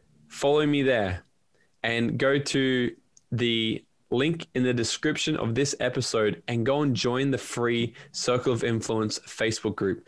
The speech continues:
So in there, I'm gonna be having a lot more discussion in there. There's gonna be, we're gonna be doing some videos in there. And most importantly, every single person in that page is gonna be completely aware of when the show is going live again, who are gonna be the first few guests. And I might even live stream,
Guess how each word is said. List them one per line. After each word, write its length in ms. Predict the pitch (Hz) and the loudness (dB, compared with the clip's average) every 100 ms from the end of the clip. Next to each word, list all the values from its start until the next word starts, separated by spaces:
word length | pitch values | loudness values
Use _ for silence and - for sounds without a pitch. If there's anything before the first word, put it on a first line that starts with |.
| - - | -16 -14
So 220 | - 139 | -2 0
in 180 | 156 156 | 2 2
there, 360 | 127 127 147 - | 2 2 2 0
I'm 60 | 123 | 0
gonna 120 | 127 | 2
be 60 | 131 | 2
having 200 | 131 123 | 0 0
a 20 | |
lot 160 | 123 | 2
more 140 | 131 131 | 2 2
discussion 560 | 127 - 120 120 117 | 0 0 0 0 0
in 40 | 107 | 0
there. 120 | 101 | 0
There's 160 | 95 101 | 0 0
gonna 100 | 107 | 0
be, 120 | - | 0
we're 140 | 107 113 | 0 0
gonna 80 | |
be 80 | 113 | 0
doing 160 | 117 117 | 0 0
some 180 | 127 117 | 0 0
videos 460 | 135 135 120 104 | 2 2 2 2
in 100 | 104 | 2
there. 320 | 101 95 90 - - - - _ - | 2 0 -2 -6 -18 -20 -20 _ -4
And 280 | 120 120 117 | -2 0 2
most 240 | 127 135 | 0 0
importantly, 640 | 135 120 165 156 131 123 - | 0 2 2 2 2 0 0
every 240 | 131 143 | 0 0
single 240 | 147 156 147 | 0 0 0
person 380 | 143 131 - 113 | 0 0 0 0
in 140 | 107 | 2
that 280 | 123 139 - | 0 -2 -6
page 480 | - 135 117 104 - | -4 -2 0 -2 -2
is 100 | 110 | -4
gonna 340 | 107 117 110 104 - | 0 0 0 -2 -4
be 260 | 113 104 - | -2 -2 -2
completely 440 | - 107 139 147 | -4 0 2 2
aware 240 | 135 120 113 | 4 4 2
of 120 | 110 | 2
when 120 | 113 | 0
the 60 | 107 | 0
show 220 | - 110 | 2 2
is 100 | 107 | 2
going 220 | 110 104 | 0 0
live 260 | 101 104 110 | 0 -2 -2
again, 380 | 110 135 165 - - | -2 -2 -2 -6 -14
who 180 | - 165 | 0 2
are 40 | 165 | 4
gonna 120 | 151 | 4
be 120 | 135 | 4
the 80 | 120 | 2
first 300 | 123 113 - | 2 0 0
few 180 | 110 104 | -2 2
guests. 500 | 104 135 - - - - - | 2 0 -2 -6 -10 -18 -8
And 100 | 110 | -4
I 60 | 110 | 0
might 380 | 123 160 175 | 0 0 -2
even 340 | - 139 131 120 | 0 0 0 0
live 260 | 120 135 | 0 -2
stream, 460 | - - 107 107 110 | -2 -2 0 0 -2